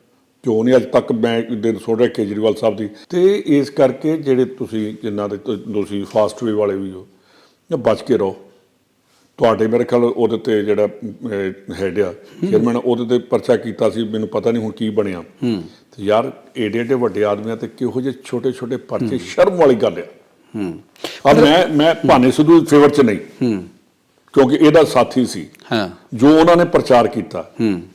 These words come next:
Speaker 1: ਜੋ ਉਹਨਾਂ ਨੇ ਗੱਲਾਂ ਕੀਤੀਆਂ,
Speaker 2: ਹੂੰ।
Speaker 1: ਜੋ ਉਹਨਾਂ ਨੇ ਕਾਂਗਰਸ ਨੂੰ ਗਾਲਾਂ ਕੱਢੀਆਂ,
Speaker 2: ਹੂੰ।
Speaker 1: ਯਾਰ, ਉਹ,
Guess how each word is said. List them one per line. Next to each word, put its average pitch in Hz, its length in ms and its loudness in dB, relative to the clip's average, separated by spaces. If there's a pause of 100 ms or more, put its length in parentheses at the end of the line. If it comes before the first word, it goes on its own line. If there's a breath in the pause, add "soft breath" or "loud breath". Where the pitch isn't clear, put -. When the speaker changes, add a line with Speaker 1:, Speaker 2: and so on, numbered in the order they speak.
Speaker 1:
ਜੋ 127 220 6
ਉਹਨਾਂ 170 200 6
ਨੇ 175 100 4
ਗੱਲਾਂ 127 280 4
ਕੀਤੀਆਂ, 95 440 -10
Speaker 2:
ਹੂੰ। 101 460 -6
Speaker 1:
ਜੋ 139 200 6
ਉਹਨਾਂ 170 140 6
ਨੇ 180 100 4
ਕਾਂਗਰਸ 131 440 2
ਨੂੰ 170 160 -2
ਗਾਲਾਂ 113 200 4
ਕੱਢੀਆਂ, 92 400 -6
Speaker 2:
ਹੂੰ। 98 500 -2
Speaker 1:
ਯਾਰ, 113 140 4
ਉਹ, 120 240 0